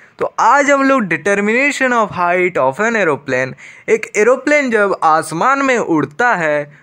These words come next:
तो वो कितना ऊंचा में उड़ता है उसका डिटर्मिनेशन करेंगे by using the rule of reflection of sound। तो देखो ये भी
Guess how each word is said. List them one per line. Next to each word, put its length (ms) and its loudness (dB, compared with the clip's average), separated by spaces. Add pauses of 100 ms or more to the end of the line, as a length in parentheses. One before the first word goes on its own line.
(100)
तो 220 0
वो 140 2 (160)
कितना 500 -2
ऊंचा 360 0
में 160 -2
उड़ता 580 -2
है 440 -2 (240)
उसका 440 -4
डिटर्मिनेशन 880 -4 (260)
करेंगे 480 -2 (360)
by 240 2 (280)
using 640 0
the 180 2 (480)
rule 360 2
of 240 2 (240)
reflection 720 -4 (120)
of 200 -2
sound। 420 -6 (260)
तो 100 0
देखो 360 0 (340)
ये 260 0
भी 320 -2